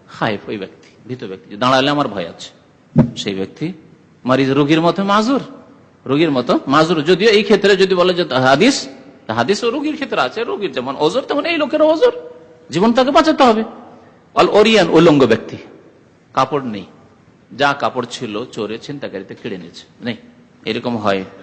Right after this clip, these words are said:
ট্রেনে নিশ-, নেশার জিনিস খাওয়িয়ে দিয়ে একবারে কাপড় চোপড় সব খুলে নিয়ে চলে যায়। এরকম বহু লোকের ঘটনা শোনা গেছে, কিছুই থাকে না শরীরে, কাপড় চোপড় কিছু নেই। যেই রকম অবস্থায় হোক, কাপড় নেই, কিন্তু নামাজ পড়তে হবে।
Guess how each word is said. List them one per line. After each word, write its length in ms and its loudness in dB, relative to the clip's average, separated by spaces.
ট্রেনে 280 -2
নিশ-, 220 -6
নেশার 360 -4
জিনিস 260 -6
খাওয়িয়ে 340 0
দিয়ে 240 2
একবারে 340 -2
কাপড় 300 -4
চোপড় 160 -10
সব 280 -6
খুলে 160 -8
নিয়ে 160 -10
চলে 180 -8
যায়। 160 -10
এরকম 360 2
বহু 180 4
লোকের 360 2
ঘটনা 320 0
শোনা 240 0
গেছে, 160 -4
কিছুই 240 -4
থাকে 240 -10
না 80 -14
শরীরে, 380 -20
কাপড় 200 -6
চোপড় 160 -8
কিছু 220 -16
নেই। 380 -20
যেই 140 0
রকম 240 -2
অবস্থায় 420 0
হোক, 120 -8
কাপড় 260 0
নেই, 160 -10
কিন্তু 200 -8
নামাজ 160 -4
পড়তে 220 -20
হবে। 100 -20